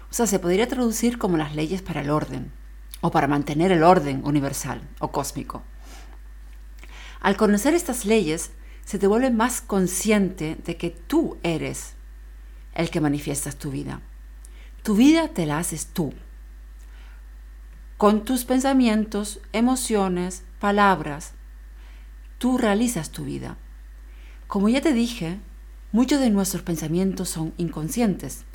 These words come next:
el noventa por ciento. Y esos inconscientes pensamientos, los cuales la mayoría vienen de tu infancia, de tus creencias, de tus condicion-, condicionamientos de tu pasado, sabotean sin darte cuenta constantemente tu vida.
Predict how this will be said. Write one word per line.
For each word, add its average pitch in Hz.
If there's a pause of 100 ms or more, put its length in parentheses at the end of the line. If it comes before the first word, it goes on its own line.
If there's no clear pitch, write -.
el 180
noventa 226
por 262
ciento. 156 (760)
Y 202
esos 277
inconscientes 190
pensamientos, 151
los 147
cuales 175
la 147
mayoría 147
vienen 147
de 139
tu 143
infancia, 147 (540)
de 170
tus 165
creencias, 151 (540)
de 180
tus 165
condicion-, 147
condicionamientos 151
de 127
tu 135
pasado, 151 (580)
sabotean 226
sin 220
darte 220
cuenta 202
constantemente 170
tu 147
vida. 135